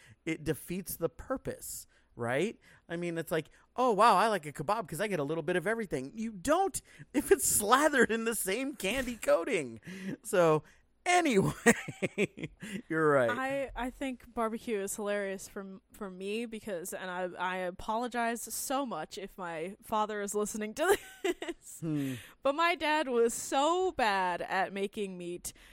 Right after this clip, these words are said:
Speaker 2: growing up because, I mean, I don't, I can't imagine that he had a lot of people to sit there and teach him. So it's not like, you know, I was sitting there thinking that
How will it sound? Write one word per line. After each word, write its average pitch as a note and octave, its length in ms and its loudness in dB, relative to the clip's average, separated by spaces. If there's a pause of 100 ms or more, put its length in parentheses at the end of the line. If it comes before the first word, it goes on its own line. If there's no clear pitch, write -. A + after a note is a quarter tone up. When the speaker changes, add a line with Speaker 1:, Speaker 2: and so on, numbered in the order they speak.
(160)
Speaker 2:
growing F#3+ 360 -2
up E3+ 300 -4 (140)
because, G3+ 580 -4
I A3 100 2
mean, G#3+ 280 -4
I G#3 140 2
don't, D4 260 -2
I - 80 -2
can't G4+ 180 0
imagine F#4 300 0
that D#4 100 -4
he D4 80 -4
had C#4 220 0
a A#3+ 40 -4
lot A3+ 140 0
of A3 80 -10
people A#3+ 240 -8
to A3 80 -10
sit - 180 -6
there G#3+ 120 -2
and G3 100 -10
teach - 300 -4
him. G3+ 240 -8
So A#3 160 -2
it's A#3 120 -6
not C4 240 -6
like, A3 280 -4 (360)
you C4 120 -4
know, F#3+ 280 0
I G3 180 0
was G3+ 360 -2 (140)
sitting B3+ 340 -2
there A3 140 2
thinking G#3 560 -4 (340)
that G3+ 320 0